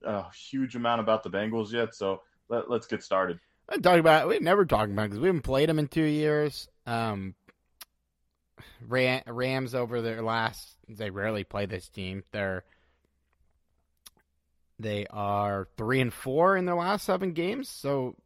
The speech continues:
Speaker 2: pretty even. Uh, last time they played was twenty nineteen, that was the, Cooper Kupp had a career day. He had, um,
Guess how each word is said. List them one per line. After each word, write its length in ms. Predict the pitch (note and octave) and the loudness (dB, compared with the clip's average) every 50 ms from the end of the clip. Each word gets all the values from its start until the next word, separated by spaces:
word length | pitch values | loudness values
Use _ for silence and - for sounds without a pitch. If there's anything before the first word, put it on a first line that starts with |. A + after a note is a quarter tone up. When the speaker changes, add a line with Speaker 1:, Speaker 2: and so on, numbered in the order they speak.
| _ _ _ _ | _ _ _ _
Speaker 2:
pretty 600 | - - - C#3+ D3+ E3 F3 F3 E3+ G2 D3+ D#3+ F3 | -14 -8 -6 -4 -2 0 0 0 -2 -2 -4 -4 -2
even. 400 | F3+ E3+ F#3+ F#3 G#3 A3+ A#3 - _ _ _ _ _ _ _ _ _ _ _ _ _ - | -2 0 0 0 0 -2 -4 -8 _ _ _ _ _ _ _ _ _ _ _ _ _ -4
Uh, 280 | - B2+ B2+ A#2+ A#2+ | 2 4 4 4 4
last 320 | A2 A#2+ B2+ C#3 C#3 - - | 4 4 4 4 4 2 0
time 180 | D3 C#3 C3+ | 0 0 0
they 100 | B2+ A#2+ | 0 -2
played 340 | - - - C3+ C3+ C3+ B2 | -2 -2 -2 -2 -2 -2 -2
was 220 | A2+ A2+ G2+ - - _ _ _ _ - | -4 -6 -6 -6 -12 _ _ _ _ -18
twenty 340 | - - C3+ C#3 C#3 C3+ | -12 -8 -6 -4 -2 0
nineteen, 720 | B2+ B2+ B2+ B2 A2+ - - - C#3 C#3 C#3 C#3 C#3+ C#3 | 0 0 0 -2 -4 -6 -6 -6 -6 -4 -2 -2 -2 -2
that 180 | B2 A2+ A2 G#2+ | -2 -2 -4 -2
was 300 | A2 A2 G#2 F#2 - - - | -4 -4 -6 -6 -10 -16 -14
the, 440 | C3+ A2 G#2+ G#2+ G#2+ G#2 G2+ G2 F#2 _ _ _ _ _ _ _ _ _ _ _ _ _ - | -12 -10 -8 -6 -6 -6 -6 -8 -10 _ _ _ _ _ _ _ _ _ _ _ _ _ -6
Cooper 260 | - D3 B2 A#2 A2+ | -4 -2 0 0 -2
Kupp 240 | - - B2+ A2+ - | 2 4 2 4 4
had 180 | - G#2+ A2+ G#2 | 2 2 2 2
a 120 | G2+ G2 | 0 0
career 560 | - - - G#2+ G2 G2 A2 A2+ A2+ A#2 A2+ | -2 -6 -12 -10 -6 -4 -2 0 2 0 0
day. 480 | G2 - A2 G2+ A2 C#3+ F3 G#3+ A3+ A3+ _ _ _ _ _ _ _ _ - | 0 0 2 4 4 6 4 4 2 -2 _ _ _ _ _ _ _ _ -12
He 220 | - B2 A#2+ A2 | -6 -2 0 0
had, 640 | F#2 A2+ G#2+ G#2 G#2 G#2 G2+ G2+ G2+ G2 G2 F#2 - _ - _ _ _ _ _ _ _ _ _ _ _ - - | 2 4 4 6 6 6 6 6 4 4 2 0 -4 _ -20 _ _ _ _ _ _ _ _ _ _ _ -10 -4
um, 540 | G#2+ G2 G2 F#2+ F#2 F#2+ F#2+ F#2+ F#2 F2+ | -2 -2 0 0 -2 -4 -6 -10 -12 -14